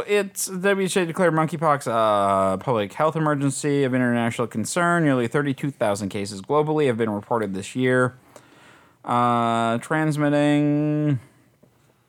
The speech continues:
Uh, da, da, da, da, da. The name was cho-, uh, chosen for this disease is very unfortunate. Many people in Brazil believe that monkeys carried the disease and are,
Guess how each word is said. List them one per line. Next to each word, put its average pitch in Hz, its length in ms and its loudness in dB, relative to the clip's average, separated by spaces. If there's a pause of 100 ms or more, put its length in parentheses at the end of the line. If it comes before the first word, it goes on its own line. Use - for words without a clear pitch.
(220)
Uh, 117 640 4
da, - 0 -
da, 123 120 0
da, 131 280 0
da, 143 80 -2
da. 147 160 -2
The 139 120 2
name 214 320 4
was 208 240 0
cho-, 196 360 0
uh, 156 240 2
chosen 170 340 0
for 175 140 -4
this 160 160 0
disease 143 420 0
is 123 140 -2
very 127 220 2
unfortunate. 139 480 0
Many 127 140 0
people 127 240 0
in 120 60 -2
Brazil 117 340 0
believe 120 380 -2
that 117 100 0
monkeys 113 400 -2
carried 170 300 0
the 143 60 -4
disease 127 360 -2
and 123 80 0
are, 110 260 -2